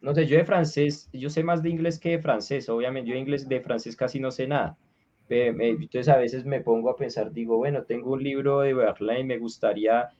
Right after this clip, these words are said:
traducirlo, pero digo, no, yo no, no, o sea, para mí,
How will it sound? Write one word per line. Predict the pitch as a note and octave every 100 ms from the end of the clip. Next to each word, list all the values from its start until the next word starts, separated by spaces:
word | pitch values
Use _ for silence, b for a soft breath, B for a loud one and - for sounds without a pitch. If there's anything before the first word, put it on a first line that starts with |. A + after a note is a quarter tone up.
| _ _ -
traducirlo, | C3 C3 A#2+ A#2 A#2 A#2 B2+
pero | - C3+ B2+
digo, | A#2+ A#2 B2
no, | A#2+ C3 D3
yo | B2 A#2+
no, | C3+ D3
no, | B2+ A#2+
o | A#2
sea, | A#2+
para | B2 B2 A#2+
mí, | B2 C#3+ E3+